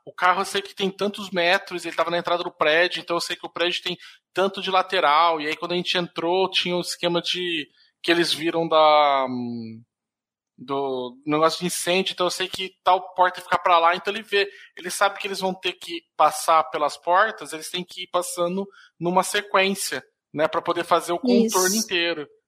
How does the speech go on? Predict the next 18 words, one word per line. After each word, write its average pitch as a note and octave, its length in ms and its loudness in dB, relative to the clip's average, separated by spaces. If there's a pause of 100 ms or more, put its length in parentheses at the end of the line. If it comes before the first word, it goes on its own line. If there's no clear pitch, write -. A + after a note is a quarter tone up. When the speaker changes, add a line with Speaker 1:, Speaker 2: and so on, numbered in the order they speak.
(140)
Speaker 1:
né? - 180 -8
Então A#3 240 2
Speaker 2:
Uhum. F3+ 80 2
Speaker 1:
ele F#3 280 -4 (280)
acaba A3 640 0
decifrando G#3 840 -4
o G3+ 40 -12
código F#3+ 340 2
do G3 80 -8
jogo E3+ 380 -6
pra F#3+ 140 2
que G3 300 -8 (480)
eles, F3+ 360 0
o F#3 60 -4
restante F#3 400 -2
deles F#3 220 -2
não F#3+ 120 2
morra. E3 480 -4